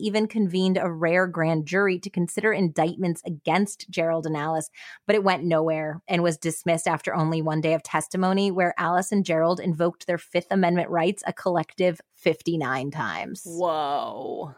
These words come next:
Speaker 1: Yep, they're just like, "Fifth Amendment, plead Fifth Amendment, plead Fifth Amendment." And so, like, the jury there was like, "Yeah, you're not getting anything from them and you have no evidence." So, like,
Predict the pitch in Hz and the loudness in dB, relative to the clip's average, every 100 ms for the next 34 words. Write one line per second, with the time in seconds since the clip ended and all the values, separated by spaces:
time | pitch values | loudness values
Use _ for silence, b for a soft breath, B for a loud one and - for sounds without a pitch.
0 | - 196 175 185 196 185 185 180 170 165 | -10 -2 -2 0 0 2 0 0 0 -2
1 | 175 _ - - _ _ _ _ 185 180 | -8 _ -16 -16 _ _ _ _ -6 -4
2 | 233 269 262 247 - - 202 196 247 247 | 0 0 2 0 -4 -4 -4 -2 -4 -2
3 | 262 277 262 240 226 220 196 226 226 240 | 0 0 0 -4 -4 -6 -6 -4 -4 0
4 | 277 262 226 226 208 202 190 180 170 - | 0 2 0 0 0 2 2 0 -2 -4
5 | 196 175 196 202 190 180 180 165 165 156 | -4 -2 0 2 2 2 2 0 0 -2
6 | 151 - b b b b 165 175 170 208 | -4 -10 b b b b 0 0 2 2
7 | 262 226 147 147 175 160 151 165 160 156 | 2 0 -2 -2 -2 -2 -4 -2 0 0
8 | 156 156 190 175 160 156 151 151 156 147 | 0 0 2 2 2 2 2 0 -6 -4
9 | 175 160 | -4 -4